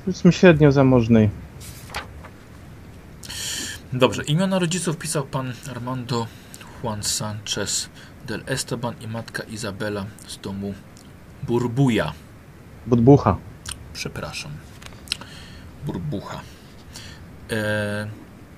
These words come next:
Speaker 2: kim byli? Szlachcic i posiadacz ziemski. No to jak pan może nie pochodzić z zamożnej rodziny? Posiadała pana rodzina ziemię.
Speaker 1: Tak. Ale ostatnio,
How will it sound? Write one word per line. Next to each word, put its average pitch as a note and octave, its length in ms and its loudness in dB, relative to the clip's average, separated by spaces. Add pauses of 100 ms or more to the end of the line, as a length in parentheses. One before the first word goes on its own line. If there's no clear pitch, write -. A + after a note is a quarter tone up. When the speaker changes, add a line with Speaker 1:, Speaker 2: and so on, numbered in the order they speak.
(640)
Speaker 2:
kim A2+ 200 -6
byli? A#2+ 200 0 (1000)
Szlachcic E4+ 680 0
i E3 40 -4
posiadacz G#3 440 0
ziemski. C3+ 560 2
No G#2+ 80 -2
to C#3 120 -4
jak D3+ 260 2
pan G2 460 -6
może F#2+ 320 -4 (520)
nie G#2 120 -4
pochodzić F2 480 -6
z - 40 -6
zamożnej F2 400 -6
rodziny? D#2+ 420 -6 (800)
Posiadała F2 400 -10
pana F2 280 -8
rodzina F2+ 400 -8
ziemię. D3+ 320 -2 (1200)
Speaker 1:
Tak. F#3 360 4 (2250)
Ale G3+ 160 10
ostatnio, F3+ 720 8